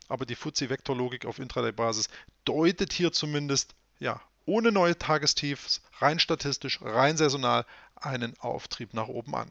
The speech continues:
Ob's so kommt, später wissen wir mehr. Ich sag erstmal danke fürs Einschalten, liebe Zuschauer. Wünsche Ihnen jetzt noch einen erfolgreichen Handelstag. Gleich gibt's nochmal beim J F D Live Trading T V einen Blick auf den dax, der heute auch,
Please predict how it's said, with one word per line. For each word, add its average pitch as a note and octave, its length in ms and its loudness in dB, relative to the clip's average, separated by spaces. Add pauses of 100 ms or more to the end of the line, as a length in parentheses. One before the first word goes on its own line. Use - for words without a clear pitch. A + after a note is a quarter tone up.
Ob's - 260 2
so D#3+ 100 4
kommt, G3+ 320 4 (300)
später A2+ 400 -6
wissen A#2 200 -6
wir A2+ 260 -4
mehr. C#3 360 -6
Ich - 140 -4
sag A#2 160 -4
erstmal A2+ 260 -6
danke A#2+ 240 -8
fürs A2+ 140 -12
Einschalten, A#2 420 -4
liebe A2+ 160 -8
Zuschauer. C3+ 440 2 (300)
Wünsche A#2+ 200 -6
Ihnen A#2 80 -8
jetzt - 100 -10
noch B2 80 -6
einen A#2+ 80 -4
erfolgreichen B2 420 -4
Handelstag. E3 440 6
Gleich D3 240 2
gibt's - 180 -10
nochmal C#3 200 -4 (260)
beim C3 200 -2
J B2+ 160 0
F B2 100 -6
D - 80 -10
Live A#2 240 -4
Trading A2+ 260 -8
T - 140 -6
V A#2 200 -4 (280)
einen E3 320 4
Blick D3+ 200 0
auf C3+ 180 4
den B2+ 140 -2
dax, E3 300 2 (240)
der B2 160 4
heute D3+ 360 6
auch, D3+ 280 6